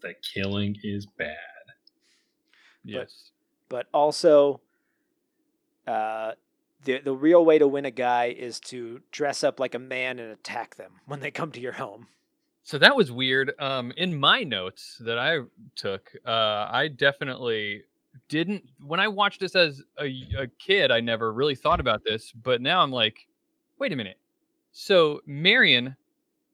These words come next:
Speaker 2: is, like, this, this badass fighter, I
Speaker 3: Mm-hmm.
Speaker 2: guess. Um, but then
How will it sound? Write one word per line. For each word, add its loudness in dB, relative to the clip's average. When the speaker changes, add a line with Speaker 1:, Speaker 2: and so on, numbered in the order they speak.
Speaker 2:
is, 2
like, 4
this, -4
this -12
badass 6
fighter, 2
I -4
Speaker 3:
Mm-hmm. -8
Speaker 2:
guess. -10
Um, 0
but 2
then 4